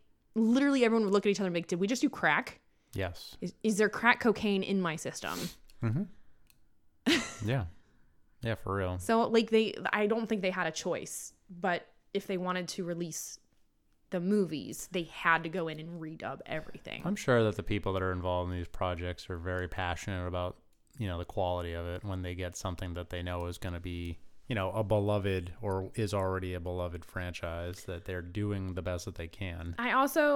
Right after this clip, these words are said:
Speaker 1: I also really, really, really can't blame Serena's O G voice actress either, because I'm sure that Deke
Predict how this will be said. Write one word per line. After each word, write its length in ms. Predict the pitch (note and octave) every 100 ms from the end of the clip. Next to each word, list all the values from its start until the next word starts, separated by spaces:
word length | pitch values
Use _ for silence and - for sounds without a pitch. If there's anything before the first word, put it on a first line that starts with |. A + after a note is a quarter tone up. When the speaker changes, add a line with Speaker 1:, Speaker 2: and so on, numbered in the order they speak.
| -
Speaker 1:
I 140 | A#3
also 320 | A#3 A#3 A#3+
really, 320 | G#3+ G3 G3+ G3
really, 240 | F#3+ F#3
really 200 | F#3 F3+
can't 300 | - F#3+ F3+
blame 460 | F3 F3+ F3 F3 -
Serena's 1200 | - - - E3 E3+ E3+ F3 F3 F3+ F3+ F3 - -
O 140 | F#3
G 140 | F3+ F#3
voice 280 | F3+ F3 F3
actress 360 | F3 - F3 -
either, 280 | E3+ F3
because 560 | F3 E3+ - D#3+ D#3+ D#3+
I'm 220 | D#3+ D#3
sure 340 | - - E3 E3
that 180 | -
Deke 280 | - F3+ -